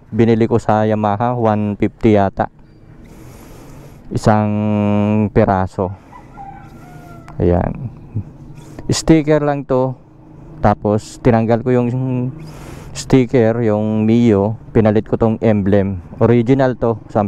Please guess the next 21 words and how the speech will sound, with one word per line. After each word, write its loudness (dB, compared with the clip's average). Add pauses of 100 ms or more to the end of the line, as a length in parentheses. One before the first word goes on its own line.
sa 0
Yamaha. 0 (160)
One 0
fifty -2
pesos 0
lang. -2 (1040)
Tapos 0
ito, 0 (1500)
itong 2
<laughs> 4
ano, 0
nilagay 2
ko, -2 (400)
ako 2
lang 2
din 2
naglagay. 0
Nabili 2
ko 0
rin 0
ng -2